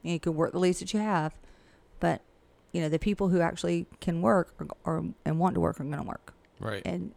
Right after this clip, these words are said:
Speaker 1: it, but if you don't feel comfortable, then that's okay. You know, personal decision. So that is kinda how we did it.
Speaker 2: Is everybody kinda back now?
Speaker 1: Oh, yeah.
Speaker 2: Oh,
Speaker 1: Everyone's
Speaker 2: yeah.
Speaker 1: back. They've been back forever.
Speaker 2: Oh, okay.
Speaker 1: I have two moms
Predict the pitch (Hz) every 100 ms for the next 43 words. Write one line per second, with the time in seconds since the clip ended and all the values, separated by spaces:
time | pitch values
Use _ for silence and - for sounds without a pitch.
0 | 170 160 170 165 180 190 202 - - -
1 | 175 175 190 175 196 202 165 160 151 151
2 | 156 156 147 - - 160 - _ _ -
3 | - - - 156 - 165 180 - - -
4 | - - - - - - - 170 156 147
5 | - _ _ - 160 151 - 160 147 151
6 | 147 147 - - - - - _ _ -
7 | 107 110 110 107 98 95 85 92 101 101
8 | 107 - - 220 156 - - 160 80 92
9 | - - 180 151 - - - 156 - _
10 | - - - - 214 233 226 180 - 233
11 | 247 208 165 160 156 156 -